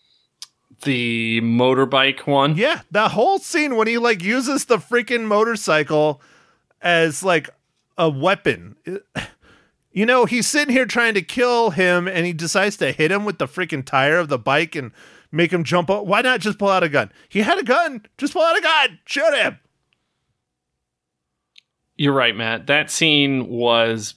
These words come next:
Speaker 1: pretty ridiculous. Uh, but on a visual standpoint, it looked visually cool. So there's always that.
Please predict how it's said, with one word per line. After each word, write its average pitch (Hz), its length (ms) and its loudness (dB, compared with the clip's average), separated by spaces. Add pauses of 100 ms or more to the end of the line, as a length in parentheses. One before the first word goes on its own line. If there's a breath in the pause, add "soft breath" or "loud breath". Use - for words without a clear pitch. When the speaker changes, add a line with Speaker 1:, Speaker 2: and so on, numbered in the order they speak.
(100)
Speaker 1:
pretty 143 440 0
ridiculous. 107 840 -4
Uh, 123 380 4
but 143 180 0
on 175 200 2
a 170 100 2
visual 151 420 0
standpoint, 120 720 -2 (180)
it 131 200 -2
looked 151 320 -2
visually 120 460 0
cool. 127 580 -2 (680)
So 127 260 -4
there's 123 200 2
always 139 520 0
that. - 400 -6